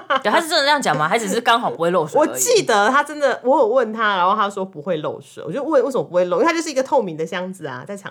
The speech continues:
Speaker 2: 上。然后他人在里头，
Speaker 1: 嗯哼。
Speaker 2: 里面有水。
Speaker 1: 哦。
Speaker 2: 是的，好，所以，呃，去年的演出其实蛮感人的，因为北安老师真的很棒，所以如果今年有兴趣的话，其实在三月份的第一周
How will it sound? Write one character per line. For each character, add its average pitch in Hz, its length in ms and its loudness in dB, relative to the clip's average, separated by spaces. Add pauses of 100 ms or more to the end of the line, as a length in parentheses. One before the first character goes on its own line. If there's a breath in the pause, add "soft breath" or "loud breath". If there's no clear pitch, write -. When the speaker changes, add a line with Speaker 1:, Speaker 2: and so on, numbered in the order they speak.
Speaker 2:
上。 - 220 -16 (920)
然 185 120 2
后 233 60 2
他 247 120 0
人 143 140 0
在 175 120 0
里 139 140 -10
头， - 280 -10 (140)
Speaker 1:
嗯 175 100 -12
哼。 - 0 -
Speaker 2:
里 165 100 -4
面 202 80 0
有 160 160 0
水。 - 320 -12 (260)
Speaker 1:
哦。 151 280 -12 (260)
Speaker 2:
是 165 200 -8
的， - 200 -2 (120)
好， - 260 0
所 254 180 2
以， 254 240 0 (120)
呃， 190 240 2
去 311 200 -6
年 185 280 -2
的 175 280 0
演 160 220 -2
出 208 100 -8
其 190 120 -4
实 165 60 -4
蛮 143 180 -6
感 135 120 -8
人 53 200 -12
的， - 80 -12
因 180 100 -2
为 170 80 0
北 160 140 -2
安 131 100 -2
老 135 160 -6
师 143 160 -14
真 131 140 -6
的 139 80 -6
很 143 100 -8 (100)
棒， 143 160 -2 (160 soft breath)
所 220 160 -4
以 202 40 0
如 190 100 0
果 180 80 2
今 254 160 -8
年 277 80 -2
有 175 100 0
兴 208 160 -6
趣 208 120 -4
的 190 100 -2
话， 180 180 0
其 160 140 -12
实 151 200 -14
在 165 380 -2
三 185 280 -4
月 190 120 -2
份 175 240 -4
的 - 120 -6
第 254 100 -10
一 302 160 -8
周 349 260 -2